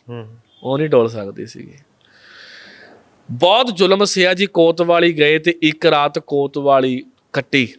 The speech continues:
Speaker 2: ਮਾਤਾ ਗੁਜਰ ਕੌਰ ਉਹਨਾਂ ਨੇ। ਰਾਤ ਨੂੰ ਇਹਨਾਂ ਨੇ ਬਹੁਤ ਜ਼ੁਲਮ ਕੀਤਾ ਬੱਚਿਆਂ ਤੇ ਮਾਤਾ ਗੁਜਰ ਕੌਰ ਤੇ, ਪਰ ਮਾਤਾ ਨਹੀਂ ਡੋਲੀ। ਜਾ ਕੇ ਹੁਣ ਸੁਨੇਹਾ ਲਾਇਆ ਗਿਆ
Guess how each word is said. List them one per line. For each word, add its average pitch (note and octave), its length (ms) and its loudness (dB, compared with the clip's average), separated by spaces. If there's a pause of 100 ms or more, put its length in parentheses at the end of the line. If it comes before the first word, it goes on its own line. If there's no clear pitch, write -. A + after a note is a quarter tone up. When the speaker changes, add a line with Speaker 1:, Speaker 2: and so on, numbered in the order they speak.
(280)
Speaker 2:
ਮਾਤਾ A#2+ 240 -4
ਗੁਜਰ A2 300 -8
ਕੌਰ G#2+ 240 -8
ਉਹਨਾਂ G#2+ 220 -8
ਨੇ। A2 160 -14 (420)
ਰਾਤ B2 320 0
ਨੂੰ B2 160 -10
ਇਹਨਾਂ B2+ 220 -4
ਨੇ B2 120 -6
ਬਹੁਤ D3+ 440 -4
ਜ਼ੁਲਮ B2 280 -4
ਕੀਤਾ A#2 480 -2 (240)
ਬੱਚਿਆਂ A#2 380 0
ਤੇ A#2 140 -6
ਮਾਤਾ A2+ 300 -2
ਗੁਜਰ A#2 300 -4
ਕੌਰ A2+ 240 -2
ਤੇ, A#2+ 200 -4 (320)
ਪਰ C#3 120 2
ਮਾਤਾ C#3 340 -2
ਨਹੀਂ C#3 140 -10
ਡੋਲੀ। A2 320 -12 (1400)
ਜਾ C3 200 0
ਕੇ C3+ 160 -4
ਹੁਣ B2 240 -2
ਸੁਨੇਹਾ A#2+ 420 -4
ਲਾਇਆ A2+ 300 0
ਗਿਆ A#2 300 0